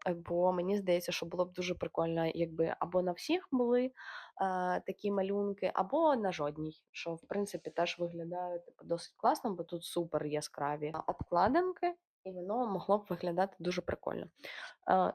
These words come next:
тим не менш, повертаємося більше до оцінювання книжки. Е, тут в нас історія про Несту і Касіана в основному,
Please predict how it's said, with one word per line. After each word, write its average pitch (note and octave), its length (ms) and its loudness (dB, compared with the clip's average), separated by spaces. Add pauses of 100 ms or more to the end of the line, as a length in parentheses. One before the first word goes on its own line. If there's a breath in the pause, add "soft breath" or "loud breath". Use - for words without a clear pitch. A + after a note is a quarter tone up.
тим A#3+ 140 6
не G3 80 2
менш, D#3 380 -2 (120)
повертаємося F#3 760 2
більше F3 400 0
до E3 200 2
оцінювання E3+ 840 0 (100)
книжки. - 500 -2 (500 loud breath)
Е, F3 200 8
тут A#3+ 220 0
в A3 100 2
нас G3 280 2
історія F#3 460 2
про E3+ 360 4
Несту E3+ 680 0
і F3 560 0
Касіана E3+ 680 0 (340)
в F#3 60 -4
основному, F#3+ 640 0